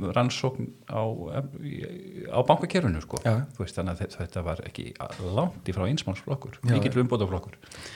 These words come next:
Speaker 2: Já, já, og alveg bara á sviði sem að manni dettur ekki endilega í hug, eins og nú eru Píratar til dæmis stofnaðir í kringum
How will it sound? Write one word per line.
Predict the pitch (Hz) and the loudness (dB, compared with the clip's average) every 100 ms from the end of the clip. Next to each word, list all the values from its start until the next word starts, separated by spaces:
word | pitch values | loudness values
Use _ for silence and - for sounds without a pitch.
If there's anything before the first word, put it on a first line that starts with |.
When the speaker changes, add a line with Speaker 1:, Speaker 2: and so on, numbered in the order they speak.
| - - | -14 -2
Speaker 2:
Já, | 110 107 | 2 4
já, | 110 | 6
og | 117 117 135 123 | 6 6 6 6
alveg | 67 - 151 120 | 4 2 4 4
bara | 120 113 | 6 6
á | - 123 123 | 6 4 2
sviði | 139 - 139 | 0 0 2
sem | 127 120 | 4 2
að | 120 | 4
manni | 123 120 - - - - _ _ 175 - | 2 2 -2 -8 -20 -20 _ _ -12 -2
dettur | 127 - | -2 0
ekki | 127 | 0
endilega | 127 131 127 | 0 0 2
í | |
hug, | 160 156 | 2 2
eins | 107 - | 0 0
og | 113 - - | 0 0 -4
nú | 123 117 110 | -4 -2 0
eru | 113 113 117 - - - | 0 0 -4 -10 -18 -20
Píratar | - 131 135 143 139 | -2 2 2 2 0
til | - 139 | 0 0
dæmis | 139 131 | 2 2
stofnaðir | 147 143 139 135 | 2 4 6 4
í | 135 | 4
kringum | 147 143 - 139 | 2 2 2 2